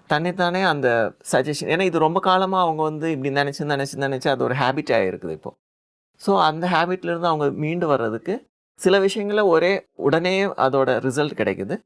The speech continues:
சில நேரத்துல அவங்க வந்து தன்னைத்தானே சொல்லி புரிய வைக்கணும். ஓகே, இப்-, அ, இப்போ வந்து நான் கோவப்படணும்னு அவசியம் கிடையாது, அது எப்போ நடந்த விஷயம் அப்படின்னு சொல்லி புரிய வைக்கும்போ அவங்க வந்து தன்னோட கோபத்தை கண்ட்ரோல்ல கொண்டு வர முடியும். So இந்த மாதிரி அந்த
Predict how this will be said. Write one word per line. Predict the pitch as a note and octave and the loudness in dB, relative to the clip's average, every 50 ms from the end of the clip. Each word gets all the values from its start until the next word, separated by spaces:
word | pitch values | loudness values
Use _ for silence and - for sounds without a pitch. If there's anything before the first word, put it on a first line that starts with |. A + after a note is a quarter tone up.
| _ _ _ _ _ _ _ - | _ _ _ _ _ _ _ 2
சில | G#3 G3+ G3+ | 2 2 4
நேரத்துல | F#3+ F#3+ F#3 F3 F3+ F#3+ G3 G#3 F#3+ | 2 2 0 0 0 0 2 2 2
அவங்க | E3 D#3+ D#3+ E3 D#3 | 2 2 2 0 0
வந்து | D3+ D#3+ A3 C4 - - | 2 0 -2 -2 0 0
தன்னைத்தானே | D#3+ C#3+ D3 C#3 - C#3 C#3+ D3 G3+ B3 - - - | 0 0 0 -2 -2 -2 -2 0 -2 -6 -4 -2 -2
சொல்லி | D3 D#3+ F3+ - - | -2 -2 -2 -2 0
புரிய | D3 C3 C3 | 0 2 2
வைக்கணும். | A#2 G2 - - - - _ _ _ _ _ _ _ _ _ - | 0 0 -4 -8 -14 -16 _ _ _ _ _ _ _ _ _ -2
ஓகே, | A#2+ A#2+ A#2 - D3+ D#3+ D#3+ C3+ A#2+ A#2 | -2 -2 0 0 -2 0 0 0 -2 -2
இப்-, | G#2+ _ _ - | -6 _ _ 0
அ, | G#2+ A2 A#2 G#2 | 0 0 2 0
இப்போ | C3 - - C3+ | -2 0 2 2
வந்து | B2+ B2 B2+ C3 C3+ C3+ | 2 2 0 -2 -4 -2
நான் | C#3 C3 A#2 A2 - | 0 -2 -2 -2 0
கோவப்படணும்னு | - A#2+ A#2+ A2+ A#2+ A#2 G#2+ A2 A2+ A2+ G#2 | 0 0 0 0 -2 -2 -2 -2 0 0 0
அவசியம் | F#2+ F2 - A2 G#2+ G2+ | 0 -2 -6 -8 -8 -6
கிடையாது, | F2+ F2+ F2+ G#2+ D3 | -4 -2 -2 0 0
அது | E3+ E3 C#3+ | 0 0 -2
எப்போ | A#2+ - - - C3 C3+ | -2 -2 0 0 0 0
நடந்த | B2 G#2+ - F#2+ F#2+ F#2 | 0 -2 -4 -4 -6 -6
விஷயம் | F#2 F2+ - - G2 G2 E3+ D#4+ - _ _ _ _ _ _ _ _ - | -6 -6 -8 -8 -6 -6 -6 -8 -10 _ _ _ _ _ _ _ _ -4
அப்படின்னு | B2+ C3+ C3+ E3+ - G#3+ G#3+ - | -4 -2 -2 -2 -4 -4 -4 -2
சொல்லி | - D#3+ D#3+ F3 | 0 0 0 0
புரிய | - - D3+ C#3 C3 B2 | 0 0 2 2 2 2
வைக்கும்போ | B2 - - B2+ D3+ - B3+ C4 - - | 2 -2 -6 -8 0 2 2 0 2 0
அவங்க | - C3+ C#3 C3+ C3+ B2+ | -2 -2 0 2 0 0
வந்து | B2+ C#3 E3 A3+ C4 - | 0 -2 -4 -6 -4 -2
தன்னோட | - D3 C3+ B2 B2 C3 | -2 -2 -2 0 -2 -2
கோபத்தை | - - B2+ C3+ C3 C3+ - - D#4+ - - | 0 2 0 0 0 0 -4 -4 -8 -2 -2
கண்ட்ரோல்ல | F3 B2+ A2+ - A#2+ A2+ A2 - | -2 -2 -2 -4 -4 -4 -4 -4
கொண்டு | - - G#2+ G#2 F#2 | -2 -2 -2 -2 -2
வர | F2+ - - | -2 -2 -4
முடியும். | - - - - - _ _ _ _ _ _ _ _ _ _ | -8 -8 -12 -14 -16 _ _ _ _ _ _ _ _ _ _
So | - - F#3+ F3 | -2 0 2 2
இந்த | E3 D#3+ D#3 D#3+ F3 | 2 0 0 0 0
மாதிரி | F3+ F#3 F3+ F3 - - - | 2 2 2 0 0 -2 -2
அந்த | C#3+ C#3+ C#3+ C#3+ | -2 0 2 4